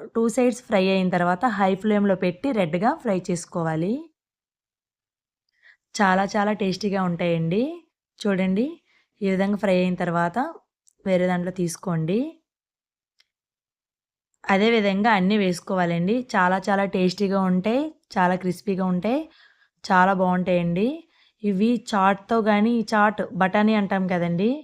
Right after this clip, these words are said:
బఠానీ కర్రీ పల్చగా చేసుకొని దాంట్లో చాట్ మసాలా వేసుకొని ఆ కర్రీతో ఇవి తింటే చాలా బాగుంటాయండి ఈ గులుగులాలు. చాలా టేస్టీగా ఉంటాయి.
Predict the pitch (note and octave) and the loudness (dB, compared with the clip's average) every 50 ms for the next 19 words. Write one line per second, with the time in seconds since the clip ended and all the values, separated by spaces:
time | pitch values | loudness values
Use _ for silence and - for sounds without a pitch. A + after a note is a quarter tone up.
0 | - _ - - - _ _ - F3+ F#3 F3+ G3+ G3+ G3+ G#3+ A3 G#3+ - G3 F3+ | -12 _ -20 -20 -20 _ _ -2 0 0 2 2 2 2 2 0 0 0 0 0
1 | E3+ F3+ F#3 G#3+ B3+ C#4 C4+ - _ - G3 F3+ F#3 F3 - G3+ G#3+ A3 G#3+ G#3 | 0 0 0 0 0 -2 -4 -10 _ -2 0 0 0 0 0 0 -2 -2 -2 -2
2 | F#3+ F3+ - - - F#3+ F3 F3+ G3+ G#3 G3 F#3 F3+ F3+ F#3 - F#3+ E3+ E3+ E3+ | -4 -4 -6 -6 -4 -2 -2 0 0 0 0 0 -2 -2 -2 -2 0 0 -2 -2
3 | - G3 F#3+ F3+ F3 G3 F#3 F#3 E3+ E3+ E3+ E3 - - F#3 D#3+ E3 F#3+ A#3+ D#4 | -2 -4 -4 -4 -4 -4 -4 -2 -2 -2 -2 -4 -6 -8 -6 -2 -2 -2 -2 -2
4 | - _ _ _ _ _ _ _ _ - - _ - F#3+ F#3 G3 G3 - G#3 F#3 | -6 _ _ _ _ _ _ _ _ -20 -20 _ -2 2 2 2 4 2 0 0
5 | F3+ G3 G#3 G#3+ G#3 A#3+ B3 B3+ C4 B3 A3+ G#3 G3 F#3 G3 F#3+ F#3 F3 E3 D#3+ | 2 2 0 0 0 2 2 2 2 2 2 0 0 0 0 0 2 0 0 -2
6 | D3+ - _ - _ _ _ - G#3+ G3+ G#3 A3+ B3 A#3+ - G#3+ F#3 F3+ G3 G3+ | -4 -8 _ -20 _ _ _ 0 2 4 4 4 2 0 0 0 2 2 2 2
7 | F#3 F#3 F3+ F3 F3+ F3+ F#3 F#3 E3+ E3 D#3+ D#3+ E3+ G3+ G#3+ G#3 E3+ E3+ E3 E3+ | 2 0 0 0 -2 -2 -2 -2 -2 0 -2 -2 0 0 0 0 0 0 0 0
8 | E3+ F3 E3+ E3+ E3 D#3+ D#3+ F#3 A3+ C#4 D#4+ E4+ - _ _ _ _ _ _ _ | 2 0 0 0 0 0 0 0 0 0 -2 -4 -10 _ _ _ _ _ _ _
9 | - G3+ F3+ E3+ F3 F3+ F3+ G3 F3+ F3 E3 - - F#3 F3+ F#3 F3+ E3+ E3+ E3 | -4 0 0 0 0 0 -2 0 0 0 -2 -2 -4 -4 -2 -2 0 0 -2 -2
10 | F3 F#3 G#3 B3+ | -2 -2 -2 -4